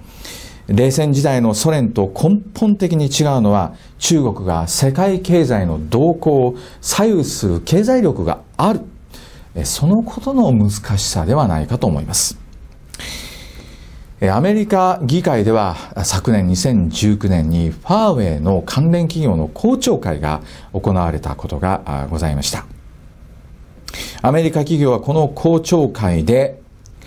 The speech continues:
えー、共和党政権の、お、この対中強硬政策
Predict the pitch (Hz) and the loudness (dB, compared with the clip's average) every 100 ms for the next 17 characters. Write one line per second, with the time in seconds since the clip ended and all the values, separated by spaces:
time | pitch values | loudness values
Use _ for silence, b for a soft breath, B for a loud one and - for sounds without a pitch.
0 | B B B B 98 - 143 175 190 180 | B B B B -8 -2 2 4 2 2
1 | 170 156 143 160 147 135 107 87 85 110 | 2 2 2 2 0 2 0 2 4 4
2 | 104 - - - 104 95 95 113 127 - | 2 -2 -12 -6 -2 0 2 2 2 0
3 | 92 90 143 160 - 147 - 196 196 185 | -2 -2 0 0 0 0 2 0 2 2
4 | 170 147 - 80 - | 2 0 -2 -6 -6